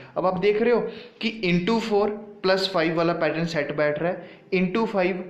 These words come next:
वाला पैटर्न set नहीं बैठ रहा, क्योंकि एक जगह माइनस टू आ रहा है, एक जगह माइनस फ़ाइव आ रहा है। तो हम into five minus something वाला pattern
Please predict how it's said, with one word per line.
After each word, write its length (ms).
वाला 200
पैटर्न 540
set 280
नहीं 180
बैठ 240
रहा, 80
क्योंकि 280
एक 120
जगह 180
माइनस 380
टू 180
आ 80
रहा 120
है, 60
एक 140
जगह 200
माइनस 400
फ़ाइव 280
आ 80
रहा 120
है। 200
तो 60
हम 520
into 240
five 280
minus 320
something 360
वाला 180
pattern 420